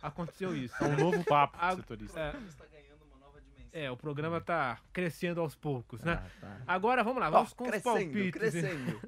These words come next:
Speaker 1: <laughs> Fluminense e Palmeiras. Pedro Marques.
Speaker 2: Eu acho que esse jogo vai terminar empatado, viu, Gui?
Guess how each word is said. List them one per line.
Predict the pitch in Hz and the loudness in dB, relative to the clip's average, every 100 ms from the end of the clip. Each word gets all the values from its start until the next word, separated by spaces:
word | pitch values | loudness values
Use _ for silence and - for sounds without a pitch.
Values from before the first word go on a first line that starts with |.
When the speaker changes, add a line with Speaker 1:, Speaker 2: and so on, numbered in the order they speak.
| - - - - | -14 -14 -14 -14
Speaker 1:
<laughs> | - - - - | -14 -14 -16 -10
Fluminense | - 269 302 277 202 233 302 269 - | -2 0 2 2 4 4 4 -4 -6
e | 262 | 0
Palmeiras. | 240 175 160 143 123 - - | 0 0 0 0 -2 -8 -8
Pedro | - 214 185 | -2 -2 0
Marques. | 143 117 - - - - - 147 - - - - - | -2 -4 -12 -20 -20 -20 -20 -20 -20 -20 -18 -18 -6
Speaker 2:
Eu | 131 | 2
acho | 156 180 - | 4 4 -4
que | - 196 190 175 147 120 107 - | -6 -2 2 2 2 0 -2 -6
esse | 120 | -8
jogo | 135 156 160 | -2 2 4
vai | 165 | 2
terminar | 165 160 165 | -2 -2 -4
empatado, | 165 180 - 143 131 117 | -2 -2 2 2 2 0
viu, | 139 | -4
Gui? | 123 120 | -4 -6